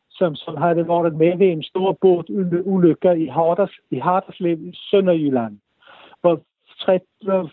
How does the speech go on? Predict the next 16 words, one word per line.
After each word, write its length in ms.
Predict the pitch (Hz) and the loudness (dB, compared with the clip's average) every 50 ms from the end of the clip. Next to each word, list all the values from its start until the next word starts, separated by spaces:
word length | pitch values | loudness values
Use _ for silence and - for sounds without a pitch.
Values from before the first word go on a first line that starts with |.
| _ - | _ 0
femtitre 560 | 202 196 185 - 208 170 - - 202 214 220 | 0 0 0 -2 -10 -8 -2 0 0 2 2
mennesker 760 | 208 202 196 196 208 196 - - 208 190 180 180 175 170 165 151 _ - | 0 0 0 0 0 -2 0 2 2 2 2 2 0 -2 -6 -10 _ -2
drink-, 360 | - 185 180 156 131 120 120 _ _ _ - | 0 2 2 0 -2 -6 -12 _ _ _ -2
drinkede. 520 | - 202 185 156 135 117 190 214 202 147 - _ _ _ _ _ _ _ _ _ _ _ _ _ _ _ _ _ _ _ _ _ | 0 0 0 0 -2 -2 -2 0 0 -2 -4 _ _ _ _ _ _ _ _ _ _ _ _ _ _ _ _ _ _ _ _ _
Og 100 | - 170 | -6 -2
han, 200 | 147 175 196 202 - - | -2 -2 -2 -4 -6 -4
han 180 | - 190 190 185 | -4 -2 0 2
var 140 | 202 202 | 2 2
der 180 | 196 208 208 190 | 2 2 2 2
som 180 | - 208 196 180 | 0 -2 -2 0
en 200 | 185 196 196 196 | -2 -2 0 -2
af 80 | 202 | -2
de 60 | 180 - - | -2 0 0
første, 480 | 196 196 165 - - - 202 196 - | 0 0 0 -2 -4 -2 0 0 0
og 140 | 180 175 160 | 0 0 2
de 180 | 180 170 165 | 0 0 0